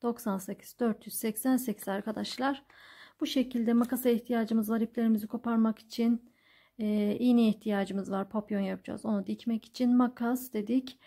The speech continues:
Ee, tığım iki numara bir nokta yetmiş beş milim arkadaşlar. Kanalıma abonelik ücretsiz. Abone olup beğeni ve yorumlarla destek verirseniz arkadaşlar,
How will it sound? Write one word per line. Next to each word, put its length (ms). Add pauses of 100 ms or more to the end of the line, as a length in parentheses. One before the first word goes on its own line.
(260)
Ee, 160
tığım 360
iki 260
numara 300
bir 160
nokta 240
yetmiş 440
beş 220
milim 180
arkadaşlar. 680
Kanalıma 520
abonelik 540
ücretsiz. 500
Abone 320
olup 280
beğeni 280
ve 60
yorumlarla 840 (420)
destek 440
verirseniz 480
arkadaşlar, 840